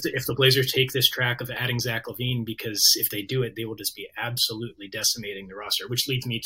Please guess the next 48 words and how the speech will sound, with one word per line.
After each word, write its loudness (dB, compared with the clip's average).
to -4
just 0
a, 8
a -2
question 2
that 2
we 0
can 2
kinda 2
start 0
wrapping -8
this -6
conversation -6
up. -12
So, 2
knowing, 2
Justice, 2
that -12
the -8
Blazers -2
would -6
have 0
to -4
part -4
with -8
both -6
Josh 0
Hart -2
and 0
Yusuf -2
Nurkic, -6
do -2
you 2
still, 2
are -4
you 0
still 0
under -2
the, -2
of 0
the 4
opinion -4
that -4
they -2
should 0
add -2
Zach -4
LaVine? -10